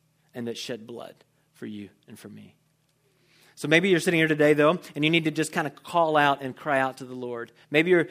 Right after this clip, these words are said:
facing some difficult circumstances, and you need to cry out to him, and you need to call out to him, and you need to ask him, "God, would you come and help?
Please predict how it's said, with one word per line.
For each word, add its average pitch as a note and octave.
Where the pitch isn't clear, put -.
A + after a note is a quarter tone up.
facing F#3
some D#3
difficult E3+
circumstances, C#3+
and D3
you D#3+
need F#3+
to F#3
cry F#3+
out F#3
to D3
him, A#2+
and C#3+
you D#3+
need F3+
to F3+
call F3+
out F3
to D#3
him, C#3+
and D3+
you E3+
need F#3+
to F3
ask E3+
him, B2+
"God, D3+
would C3+
you C3
come D#3+
and C#3
help? D#3